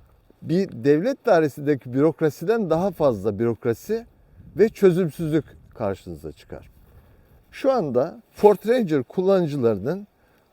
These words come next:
Türkiye'deki yaşadığı problem bu. Daha, e, iki gün evvel bir arkadaşımla telefonla konuştum. Kendisi doktor. Karavan çekiyor.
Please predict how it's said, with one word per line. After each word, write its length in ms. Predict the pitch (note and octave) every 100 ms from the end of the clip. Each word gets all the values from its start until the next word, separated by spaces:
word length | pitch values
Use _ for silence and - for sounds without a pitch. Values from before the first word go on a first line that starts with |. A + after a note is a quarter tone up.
| -
Türkiye'deki 680 | B3+ A3+ F#3 D3+ C3+ -
yaşadığı 540 | B2 D#3+ D3+ E3+ C#3 A#2+
problem 580 | - E3 C#3 F#3+ G3+ C#3
bu. 140 | E2+ - _ _ _ _ F#3
Daha, 300 | F#3 G#3+ G1+ _ _ _ _ -
e, 340 | D3 D3+ D3 -
iki 220 | F#3+ C4
gün 140 | B3+
evvel 380 | F3 C#3 B2 A2+
bir 160 | B2+ B2
arkadaşımla 560 | B2 C#3 B2+ C#3+ A#2 G#2+
telefonla 540 | B2+ A#2 D3 D#3 A#2+
konuştum. 540 | - F#2 F2 - G#3 G#3+ _ _
Kendisi 480 | - D#3 C3+ - A#2
doktor. 420 | C3+ C3+ - F3+ A3 - _ _ _ _ _ _ -
Karavan 420 | D#3+ D#3+ E3+ D#3
çekiyor. 580 | D3 A#2+ - G#2 D3